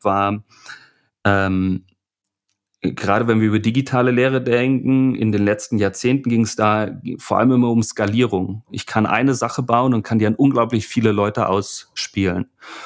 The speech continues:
Und dann kann ich noch gut kontrollieren, wer das gemacht hat und wer nicht. Ähm, dann ist die Zielgruppe aber eher dieses Kontrollieren,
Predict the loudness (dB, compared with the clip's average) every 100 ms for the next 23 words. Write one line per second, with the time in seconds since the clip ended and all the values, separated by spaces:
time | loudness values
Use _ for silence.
0 | 0 2 4 2 2 2 2 -2 0 0
1 | 2 0 2 4 4 4 0 -2 0 0
2 | 0 -2 -2 0 2 2 0 -4 -16 -20
3 | -16 -14 -12 -2 2 4 2 2 -2 -8
4 | _ _ _ _ 0 2 0 -4 -4 -4
5 | -2 0 0 2 2 2 0 0 -2 -4
6 | 0 -2 0 0 2 2 2 0 -4 -6